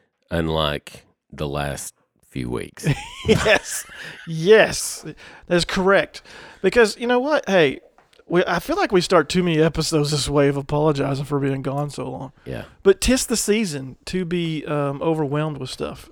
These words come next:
Speaker 2: And so, um, we
Speaker 1: But
Speaker 2: want
Speaker 1: we're not gonna talk about that.
Speaker 2: No, no. We do want to acknowledge the fact
Speaker 1: Acknowledge.
Speaker 2: that
Speaker 1: Okay.
Speaker 2: right now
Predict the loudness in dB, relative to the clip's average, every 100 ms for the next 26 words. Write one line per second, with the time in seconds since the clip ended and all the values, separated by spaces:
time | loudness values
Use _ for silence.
0 | -18 -12 -6 -6 -6 -14 -20 -20 -20 _
1 | -2 2 4 2 0 -2 0 4 6 8
2 | 8 8 4 2 2 2 2 -2 -2 -6
3 | -2 4 6 6 4 0 -8 -4 2 4
4 | 6 4 4 2 4 2 2 0 0 2
5 | 2 0 0 0 2 0 -4 -10 -4 -2
6 | 0 -2 -2 -4 -6 0 2 4 4 4
7 | 2 0 0 -2